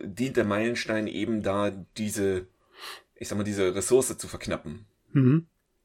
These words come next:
Speaker 1: Ähm,
Speaker 2: Also dur-, durchaus sinnvoll, ja.
Speaker 1: Durchaus sinnvoll, ja. Wiederum auch erlebt habe ich's, dass man dann eben an fünf Meilensteinen gleichzeitig arbeitet, weil die auch gleichzeitig, äh, abgegeben werden müssen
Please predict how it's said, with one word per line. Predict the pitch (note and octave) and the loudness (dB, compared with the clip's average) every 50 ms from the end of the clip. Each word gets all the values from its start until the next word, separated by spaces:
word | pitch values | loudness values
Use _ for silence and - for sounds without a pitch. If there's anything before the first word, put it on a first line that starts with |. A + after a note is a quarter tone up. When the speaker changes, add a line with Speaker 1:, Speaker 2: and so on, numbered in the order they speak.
| _ _ _ _ _ _ _ _ _ _ _ _ _ _ _ _ - - | _ _ _ _ _ _ _ _ _ _ _ _ _ _ _ _ -10 -4
Speaker 1:
Ähm, | A2+ A2+ A2 | -2 0 4
Speaker 2:
Also | A2+ A#2+ A2+ B2+ | 6 6 8 8
dur-, | A#2 A2+ - D#3 C#3 C3+ C#3 | 6 6 6 6 6 6 4
durchaus | - - D3 C3 A#2+ B2+ A#2 A2+ - | 2 0 0 0 2 0 0 2 2
sinnvoll, | A#2+ A2+ A2 - - A2+ G#2 G#2 | 2 2 2 0 -2 -4 -4 -2
ja. | G#2 A2+ A2+ A2 - _ _ _ _ _ _ _ _ _ | -4 -6 -6 -8 -10 _ _ _ _ _ _ _ _ _
Speaker 1:
Durchaus | - C#3+ D3 D3+ B2 - | -4 0 0 2 0 0
sinnvoll, | F#2 F2 D#2+ - E2 D#2+ D#2 | -2 -4 -4 -4 -4 -4 -2
ja. | D#2+ D#2 D#2 - - _ _ _ _ _ _ _ _ - - - _ _ _ _ - - - - _ _ - _ - - - - - - - _ - - | -4 -4 -6 -8 -12 _ _ _ _ _ _ _ _ -20 -20 -20 _ _ _ _ -20 -20 -20 -20 _ _ -20 _ -20 -20 -20 -20 -20 -20 -20 _ -16 -8
Wiederum | - A2+ G2+ A#2 A#2 A#2+ - - | -6 -4 0 4 4 4 4 2
auch | - - G2 B2+ C3+ | 0 0 0 0 0
erlebt | C#3+ C#3 C3+ D3 D3+ - - - | -2 -4 -2 -4 -4 -4 -4 -4
habe | D3 C3+ C#3 | -4 -4 -4
ich's, | B2+ - | -6 -4
dass | - B2 A#2+ | -6 -6 -4
man | B2+ A#2+ A2+ | -2 0 0
dann | A2+ A2 A2+ | 2 2 0
eben | - - B2 B2+ C3 B2+ | 0 0 -2 -2 0 -2
an | - A2+ A2+ | -2 -4 -4
fünf | - C#3 B2+ - | -4 -6 -6 -2
Meilensteinen | A#2+ A#2 A#2+ B2 B2 A#2+ - - A#2+ A#2 A2+ | 0 2 2 2 2 0 0 0 0 0 2
gleichzeitig | A2 A#2 A#2+ - - - G2+ F2+ C#2+ - - | 4 2 2 2 2 0 -2 -2 -2 -2 -2
arbeitet, | F2 F#2 F#2+ F#2+ G2 A#2 - - | -2 0 0 0 0 0 -2 0
weil | A#2 A2 | 0 4
die | A2+ G2 | 4 4
auch | - | 2
gleichzeitig, | - G#2+ G#2+ G#2 - - A2+ G#2 G2+ G#2+ G#2+ G#2 - - - _ _ - - - - - - - _ _ _ _ _ _ _ _ _ _ | 2 2 0 0 0 0 0 0 0 -2 -4 -6 -8 -14 -18 _ _ -20 -20 -20 -20 -20 -20 -20 _ _ _ _ _ _ _ _ _ _
äh, | - | -4
abgegeben | F#2+ - - G#2 - - - - F#2+ - - _ _ - A2 G2+ G2 G2 F#2+ F2 F#2 | -4 -2 -2 -2 -2 -2 -6 -8 -8 -8 -10 _ _ -2 0 0 0 0 -2 0 2
werden | F#2 F2+ F2+ F2+ F2+ | 4 4 4 2 0
müssen | F#2+ F#2 - A2 A2+ A#2+ B2+ B2+ - | -2 -2 0 0 -2 -2 -4 -6 -12